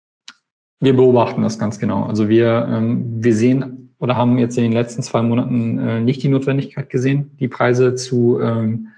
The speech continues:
zu steigern. Ähm, alles natürlich unter dem Deckmantel, dass es eine Momentaufnahme ist. Also auch, dass diese Spritpreise, äh, eine Momentaufnahme sind.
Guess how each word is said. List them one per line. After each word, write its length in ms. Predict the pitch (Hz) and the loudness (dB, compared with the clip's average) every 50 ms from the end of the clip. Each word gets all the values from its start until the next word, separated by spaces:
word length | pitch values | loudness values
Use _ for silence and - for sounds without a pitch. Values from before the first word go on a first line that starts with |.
| _ _ - _ _ _ _ _ | _ _ -20 _ _ _ _ _
zu 140 | - - | -6 -6
steigern. 500 | 113 - 127 120 123 127 139 135 139 - - | -4 -2 0 0 0 2 0 0 -2 -2 -4
Ähm, 520 | 117 113 113 113 113 117 - - - - - - | -2 -2 0 0 -2 -2 -4 -6 -8 -12 -10 -4
alles 300 | - 127 127 143 139 - | -2 0 2 2 2 0
natürlich 400 | 127 120 - 131 123 120 120 - | -2 -2 0 2 2 2 2 0
unter 140 | 123 120 117 | -2 0 0
dem 160 | 113 107 110 | 0 0 0
Deckmantel, 460 | - - - - - 151 123 120 117 | -2 -2 -2 0 -2 0 0 0 0
dass 220 | 113 120 - - | -2 -2 -6 -8
es 80 | - - | -8 -2
eine 100 | 120 120 | 0 2
Momentaufnahme 760 | 123 120 120 127 139 147 - 156 - 143 139 143 147 147 151 | 2 2 2 2 0 -2 -4 -4 -2 0 0 0 0 0 -2
ist. 300 | 165 160 - - _ _ _ _ | -2 -4 -6 -10 _ _ _ _
Also 200 | - 131 110 120 | -2 0 0 0
auch, 140 | 127 123 - | 0 -2 -4
dass 220 | - 123 120 - | -4 -6 -4 -2
diese 400 | - 120 107 104 113 110 107 110 | 0 0 0 2 2 2 2 2
Spritpreise, 880 | 110 - - - 127 127 127 - - - 120 123 127 127 131 131 131 - - _ _ _ _ _ _ _ _ _ - | 0 -2 0 0 -2 -2 -2 -4 -4 -2 0 2 2 2 2 0 0 -4 -8 _ _ _ _ _ _ _ _ _ -4
äh, 60 | 127 | -2
eine 240 | 123 - 123 123 123 | -2 0 0 2 2
Momentaufnahme 640 | 120 120 120 127 - - - - - 120 123 127 127 | 4 4 2 2 0 -2 -4 -2 0 0 0 0 0
sind. 320 | 120 131 135 143 139 - | 0 0 0 0 -2 -4